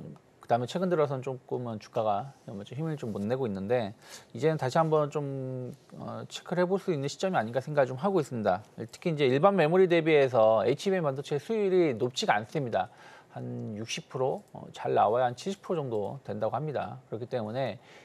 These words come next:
이 불량률을 상당히 낮추는 게 중요한데 이게 이제 세정 쪽에서, 어, 이걸 핵-, 그 불량이다 아니다라는 것을 기-, 그 결정할 수 있는, 어,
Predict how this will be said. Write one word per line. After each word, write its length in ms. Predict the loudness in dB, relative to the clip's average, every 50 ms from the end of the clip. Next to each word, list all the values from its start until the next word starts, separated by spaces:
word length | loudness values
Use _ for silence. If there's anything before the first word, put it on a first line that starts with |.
| -18 _
이 680 | -6 -4 -2 -2 0 -2 -2 -2 -4 -4 -4 -4 -6 -6 -6
불량률을 840 | -4 0 4 4 4 4 4 2 2 2 2 4 4 2 2 0
상당히 520 | -2 -4 -6 -8 -8 -8 -6 -4 -4 -2 -2
낮추는 400 | -2 -4 -4 -6 -8 -6 -6 -6
게 80 | -6
중요한데 480 | -8 -8 -8 -6 -4 -4 -4 -4 -4 -6
이게 180 | -4 -6 -6
이제 100 | -6 -6
세정 600 | -4 -4 -2 0 2 2 0 0 -6 -8 -10 -12 -8 -6
쪽에서, 640 | -4 -2 0 0 0 0 -2 -4 -4 -4 -4 -6 -12 _ _ _ _ _ _
어, 500 | -12 -10 -8 -8 -8 -10 -12 -14 -16 -16 -16 -14
이걸 360 | -12 -10 -6 -2 -2 -2 -2
핵-, 160 | -4 -8 -12 -14 _ _
그 300 | -12 -10 -10 -8 -10 -12 -14 -18 -16 _
불량이다 440 | -4 2 4 4 4 4 4 4 4
아니다라는 520 | 4 4 2 2 4 4 4 4 2 -2 -4
것을 340 | -6 -6 -4 -4 -6 -6 -8 -14 -20 -20 -20 _ _ _ _ -18
기-, 160 | -16 -16 -14
그 360 | -12 -12 -10 -10 -10 -12 -14 -16 _ _ _ -10
결정할 380 | -8 -6 -4 -2 0 0 0
수 80 | -2 -4
있는, 200 | -8 -10 -10 -12 -14 -16 -18 -18 -18
어, 300 | -18 -16 -16 -16 -18